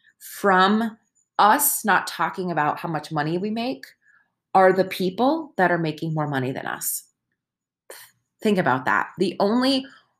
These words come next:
reason why we are being told not to talk about how much money we make is because they, and when I say they, I mean the patriarchy, I mean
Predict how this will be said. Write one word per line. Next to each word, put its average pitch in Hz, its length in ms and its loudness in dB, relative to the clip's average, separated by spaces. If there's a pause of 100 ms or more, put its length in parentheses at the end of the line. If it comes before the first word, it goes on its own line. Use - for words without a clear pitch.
reason 185 640 0 (280)
why 165 360 2
we 170 160 2
are 175 100 4
being 175 240 2
told 160 400 0 (400)
not 147 260 2
to - 80 -10
talk 156 240 0
about 160 240 -2
how 160 80 -6
much 143 240 -6
money 143 180 -4
we 160 120 -4
make 170 360 -4 (280)
is 170 120 -4
because 180 480 0 (220)
they, 165 760 4
and 170 140 -2
when 175 80 4
I 185 60 2
say 180 260 0
they, 147 560 4
I 151 140 -2
mean 156 520 -2 (120)
the 147 80 -4
patriarchy, 143 920 2
I 151 120 0
mean 156 400 -2